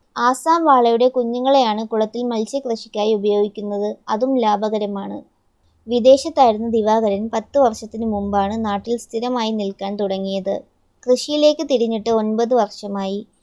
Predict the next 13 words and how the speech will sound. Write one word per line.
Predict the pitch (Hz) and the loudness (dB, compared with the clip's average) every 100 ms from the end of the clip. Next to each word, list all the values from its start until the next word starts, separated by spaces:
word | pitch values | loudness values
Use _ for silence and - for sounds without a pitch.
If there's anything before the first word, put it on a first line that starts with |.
| _ _ | _ _
വീട്ടാവശ്യത്തിനുള്ളത് | 233 247 - 285 233 247 254 262 254 214 208 | -6 -4 4 6 6 4 -2 -2 -2 0 0
കഴിഞ്ഞ് | 220 208 196 208 | 2 2 0 -4
ബാക്കി | 226 220 214 254 | -2 -2 -2 -4
കാർഷിക | 240 208 208 - 269 269 | -2 0 0 0 2 2
വിഭവങ്ങൾ | 220 233 208 202 202 220 | 2 -4 -4 -2 -2 -2
വിൽക്കുകയാണ് | 226 214 240 240 233 202 202 | -2 -4 -4 0 0 0 -4
പതിവ്. | 208 196 190 208 - _ _ _ _ _ | -6 -4 -4 -4 -6 _ _ _ _ _
പൂർണ്ണമായും | 254 269 302 320 262 226 247 | 2 2 2 0 0 0 0
ജൈവവളം | 240 220 240 285 269 220 226 | 0 2 4 4 4 2 -2
ഉപയോഗിച്ചുള്ള | 214 214 208 220 226 220 208 | -4 -2 -2 -4 -6 -8 -8
കൃഷിയായതിനാൽ | 214 214 - 247 214 196 190 190 233 | -6 -8 -6 -2 0 0 -2 -8 -6
ആവശ്യക്കാർ | 240 220 262 - - 240 240 | -2 0 0 -2 -4 0 2
ഏറെയാണ്. | 214 202 208 202 196 | 2 0 0 -4 -6